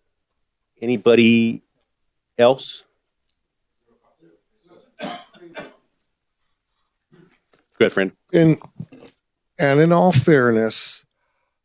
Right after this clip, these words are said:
Speaker 2: uh, just because you have a couple of bad <laughs> apples in the program doesn't necessarily mean that the program's bad. Uh, no, no, no, I know, no. I, I'm just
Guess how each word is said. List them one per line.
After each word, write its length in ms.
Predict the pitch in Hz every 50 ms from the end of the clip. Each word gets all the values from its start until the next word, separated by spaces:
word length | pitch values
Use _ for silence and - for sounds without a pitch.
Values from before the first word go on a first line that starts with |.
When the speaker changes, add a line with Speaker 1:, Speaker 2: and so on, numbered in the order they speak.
| _ _ -
Speaker 2:
uh, 460 | 147 120 117 117 113 110 107 98 - _ _ _ _ _ _ _ _ _ _ _ _ _ _ _ _ _ _ _ _ _ _ _ _ _ _ _ _
just 260 | - - 135 139 -
because 360 | - 147 135 156 143 139 127 139
you 120 | 139 135
have 160 | 135 135 131
a 60 | 123
couple 300 | - - 151 143 139 143
of 120 | 131 117 110
bad 320 | 123 127 127 127 127 120
<laughs> 180 | 113 107 101 104
apples 520 | 143 135 139 - 123 117 113 110 104 - 117
in 120 | 113 110
the 60 | 113
program 520 | - - 135 131 131 117 107 110 107 107 107
doesn't 280 | 113 107 104 120 101
necessarily 540 | 113 110 101 - - - - 120 113 113 107
mean 240 | 107 107 107 107 101
that 120 | 101 95
the 60 | _
program's 580 | - _ - 104 98 98 95 98 98 98 95 -
bad. 540 | 98 95 117 120 117 117 117 117 117 113 110 - - - - - - - -
Uh, 80 | 143 135
no, 180 | 165 180 160
no, 140 | 143 147 139
no, 220 | 131 131 123 120 123
I 60 | 127
know, 200 | 123 120 117 117
no. 200 | 117 127 123 101
I, 180 | 120 135 127 131
I'm 100 | 131 127
just 200 | 123 117 -